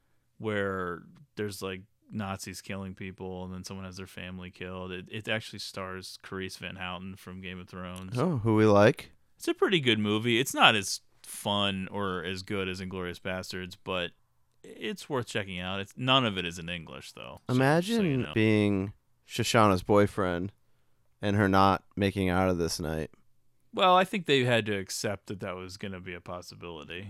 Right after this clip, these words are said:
Speaker 1: that
Speaker 2: Yeah, I
Speaker 1: one
Speaker 2: know.
Speaker 1: or both of them would be killed.
Speaker 2: It would be tough to carry on for me after this.
Speaker 1: It's tough for me to carry on, and it's
Speaker 2: <laughs>
Speaker 1: fictional.
Speaker 2: Really?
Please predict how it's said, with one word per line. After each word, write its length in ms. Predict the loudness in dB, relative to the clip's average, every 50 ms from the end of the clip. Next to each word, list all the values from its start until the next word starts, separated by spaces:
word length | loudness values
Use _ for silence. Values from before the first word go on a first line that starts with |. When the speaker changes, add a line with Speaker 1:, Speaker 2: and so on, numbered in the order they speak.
| -16 -4 0
Speaker 1:
that 120 | 2 2
Speaker 2:
Yeah, 180 | 2 2 0 -2 -4 -8 -10 -8 -4
I 80 | -2 0
Speaker 1:
one 140 | 0 0 0
Speaker 2:
know. 60 | -2
Speaker 1:
or 40 | -4
both 300 | -4 -6 -6 -6 -8 -10
of 140 | -14 -16 -14
them 200 | -12 -12 -12 -12
would 120 | -12 -14 -14
be 140 | -14 -16
killed. 500 | -14 -12 -12 -10 -10 -10 -10 -12 -12 -16 -20 -20 -20 -20 -20 -20 -20 -20 -20 -20 _ _ _ 4
Speaker 2:
It 40 |
would 100 | 4 6
be 100 | 8 6
tough 220 | 8 8 8 6 6
to 80 | 2
carry 320 | 4 8 10 12 12 12 12
on 320 | 10 10 8 8 6 2
for 180 | 0 -2 -2 0
me 160 | 2 2 2
after 240 | 2 0 0 -2 -4
this. 460 | -4 -2 -2 -4 -4 -6 -8 -10 -12 -14 _ _ -6
Speaker 1:
It's 200 | -4 -4 -2 -2
tough 220 | 2 2 2 2 2
for 180 | 0 -2 -2
me 240 | 0 0 2 2 2
to 100 | 2 0
carry 300 | -2 -2 -4 -4 -4 -4
on, 140 | -6 -6 -6
and 160 | -6 6 8
it's 120 | 8 8 8 2
Speaker 2:
<laughs> 80 | -2 -2
Speaker 1:
fictional. 440 | -2 -2 -2 -6 -6 -8 -8 -10 -10 -6 2 8 8 8 8 8 2 -2 0 2 2 2 2 0 -6 -6 -4 -4 -4 -4 -4 -10 -20 _ _ _ _ _ _ _ _ _ _
Speaker 2:
Really? 580 | -2 2 4 6 8 8 10 10 8 8 6